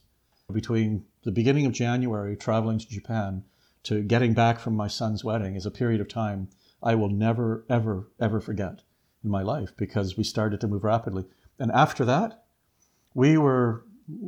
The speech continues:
I mean, twenty-four seven doesn't say it. There was just no coming up for air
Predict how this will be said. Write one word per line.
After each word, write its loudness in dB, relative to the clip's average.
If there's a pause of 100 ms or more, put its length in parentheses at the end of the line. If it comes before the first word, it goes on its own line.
(100)
I 0
mean, 4
twenty-four 0
seven -2
doesn't 0
say -4
it. -10 (720)
There 4
was 0
just -2
no 4
coming -2
up -4
for -4
air -4